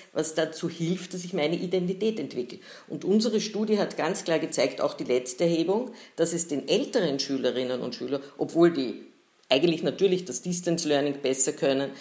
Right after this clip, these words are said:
und, äh, mehr Erfahrung haben, ihr Lernen zu strukturieren,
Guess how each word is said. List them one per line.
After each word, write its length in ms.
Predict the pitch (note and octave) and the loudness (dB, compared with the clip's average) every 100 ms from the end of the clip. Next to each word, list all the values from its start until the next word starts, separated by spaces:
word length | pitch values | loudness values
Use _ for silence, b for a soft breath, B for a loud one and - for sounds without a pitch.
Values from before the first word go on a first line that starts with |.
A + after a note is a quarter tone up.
| B B | B B
und, 360 | E3+ C#3+ - D3+ | 0 0 0 4
äh, 260 | C#3 B2+ - - | 4 4 -2 -6
mehr 240 | C#3+ C#3+ | 2 4
Erfahrung 600 | A#2+ C#3+ B2 A#2+ D3 D#3 D3+ | 2 2 2 4 2 0 0
haben, 320 | C3+ C3+ D3 | 4 4 2
ihr 80 | C3+ | 0
Lernen 340 | B2+ C3+ F#3 | 2 2 2
zu 160 | F3 D#3+ | -2 -4
strukturieren, 920 | - D#3 D3+ - C3+ C3 C3 G#3 - | -6 -6 -8 -6 -4 0 2 2 0